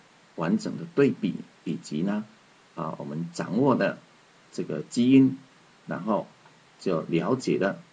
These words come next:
两种不同语言，那是，啊，这一个叫做，啊，事半功倍的做法，OK？这就是这个课程呢，最重要的贡献，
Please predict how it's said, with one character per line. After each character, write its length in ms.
两 280
种 240
不 80
同 340
语 140
言， 360
那 160
是， 260
啊， 400
这 140
一 100
个 120
叫 200
做， 300
啊， 240
事 400
半 280
功 220
倍 240
的 80
做 240
法， 220
OK？ 360
这 140
就 120
是 220
这 80
个 100
课 240
程 240
呢， 220
最 160
重 240
要 160
的 100
贡 240
献， 240